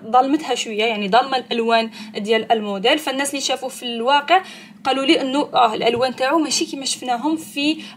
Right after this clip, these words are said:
الصور، لانه تظهر او بارزه بطريقه افضل. ولكن هنا في الصوره لانه الوان بارده راهي تبان شويه كيما نقولوا حنا فاد او باهته، فمن خلال هذه التقنيات او التعديل على الصوره راح نحاول انه اظهر الالوان بطريقه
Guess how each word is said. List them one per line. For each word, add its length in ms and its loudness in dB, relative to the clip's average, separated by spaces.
الصور، 540 2
لانه 340 -2
تظهر 480 0
او 100 4
بارزه 460 2
بطريقه 680 -4
افضل. 400 0
ولكن 320 2
هنا 160 2
في 60 -4
الصوره 500 2
لانه 380 -2
الوان 300 0
بارده 460 2
راهي 240 -4
تبان 340 -2
شويه 580 2
كيما 200 -4
نقولوا 220 -4
حنا 160 -6
فاد 640 2
او 180 2
باهته، 580 2
فمن 520 2
خلال 300 4
هذه 380 2
التقنيات 640 0
او 100 4
التعديل 380 2
على 160 2
الصوره 180 -2
راح 140 2
نحاول 300 4
انه 380 -2
اظهر 400 4
الالوان 580 -2
بطريقه 600 -2